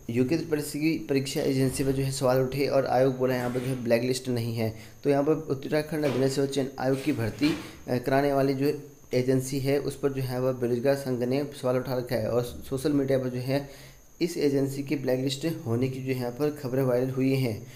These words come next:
और यहाँ पर जो है इसी बीच आयोग के सचिव संतोष बड़ोनी ने यहाँ पर कहा कि संबंधित जो एजेंसी है किसी भी राज्य में ब्लैक लिस्ट नहीं है। तो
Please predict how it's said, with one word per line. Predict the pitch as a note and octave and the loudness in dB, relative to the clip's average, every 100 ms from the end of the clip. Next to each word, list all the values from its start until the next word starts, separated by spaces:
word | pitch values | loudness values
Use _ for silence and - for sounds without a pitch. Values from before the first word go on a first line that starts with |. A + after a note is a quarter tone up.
| - - | -20 -4
और | C3 C3 | 0 0
यहाँ | C#3 D3 | 0 0
पर | D#3 D#3+ | -2 0
जो | D3 | 2
है | C#3+ D#3 | 2 2
इसी | D#3 C#3 - D3+ | 2 -2 0 0
बीच | D3+ - | 0 2
आयोग | B2+ C3 C3+ | 4 4 2
के | D3+ | -4
सचिव | C#3 C3+ | -2 -4
संतोष | C3+ B2 C3+ | -2 0 2
बड़ोनी | C3 C3 | 4 4
ने | C3+ | 4
यहाँ | C#3 C3+ | 2 0
पर | C3 | -2
कहा | B2+ A#2+ | -2 -2
कि | B2 D3 | 0 0
संबंधित | D3 B2+ B2 C3+ C3 | 0 0 2 2 4
जो | C#3+ | 2
एजेंसी | B2+ B2+ B2+ C#3+ | 4 2 0 0
है | C#3 | 0
किसी | C#3+ C3+ | 0 -2
भी | D3 D3 | 0 4
राज्य | B2+ B2+ C#3 | 4 4 4
में | C#3 C#3+ E3 - - - G#2+ | 4 2 0 -8 -18 -14 -8
ब्लैक | G#2+ C#3+ D3+ | 2 4 4
लिस्ट | D#3 D#3 | 2 0
नहीं | C#3+ C3+ C#3+ | 2 2 2
है। | C3+ A2 A2+ | 2 0 0
तो | D3 D3+ | 0 0